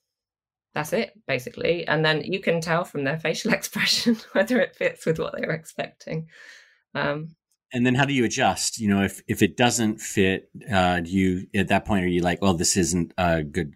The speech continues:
Speaker 2: um, project for me," or would you adjust scope if, uh, if you got sort of that surprised reaction?
Speaker 1: Yeah, so we could then talk about, um, lowering the scope. I,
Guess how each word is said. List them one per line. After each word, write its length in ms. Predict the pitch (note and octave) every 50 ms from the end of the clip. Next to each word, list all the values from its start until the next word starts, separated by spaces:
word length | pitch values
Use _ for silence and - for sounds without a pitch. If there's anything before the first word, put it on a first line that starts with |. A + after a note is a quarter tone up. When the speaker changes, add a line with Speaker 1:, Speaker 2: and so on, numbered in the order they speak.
| _ _ -
Speaker 2:
um, 460 | E2+ E2 D#2+ D2 D2 D#2 D2+ C#2 - -
project 280 | - B2+ B2+ C3+ - -
for 100 | - C#3
me," 240 | C3+ C3+ C#3+ D#3 -
or 300 | - G2 F#2+ F2+ F2+ E2+
would 220 | E2+ F2+ E2+ F2+
you 120 | G2 F#2
adjust 420 | E2+ D2+ - F2 D2+ - - - -
scope 440 | - - - G2+ G#2 B2 - - -
if, 460 | - G#2 G2+ - - - - - - G2+
uh, 340 | G2 F#2+ F#2+ F#2 F#2 F2+ -
if 220 | - G2 - - -
you 160 | G2+ G2 F2+
got 380 | E2+ - G2 F#2+ F#2 - -
sort 140 | - - G2
of 40 | F2
that 220 | F#2+ F2+ - -
surprised 420 | - - - - G2+ F#2 F#2 - -
reaction? 420 | F#2+ F2+ F2 F2 - - A#2+ B2+ _ _ _ _ _
Speaker 1:
Yeah, 140 | - F#4+ G#4+ A#4 A#4+ A#4+ A#4+
so 120 | - F#4
we 120 | E4+ E4+ E4
could 160 | D#4+ C4 -
then 220 | D4 C#4 C#4+ C#4+
talk 280 | C#4+ - D4 D4 D4 C#4+
about, 400 | A#3+ G3+ F3 E3+ - - - - -
um, 440 | E3+ E3+ E3 E3 E3+ E3 E3 E3 - -
lowering 360 | F3 F3 E3+ E3+ E3 E3 E3
the 80 | D#3+ D#3+
scope. 440 | D#3+ - - D#3 D#3+ F#3 G3+ - - -
I, 140 | E3+ F#3 A#3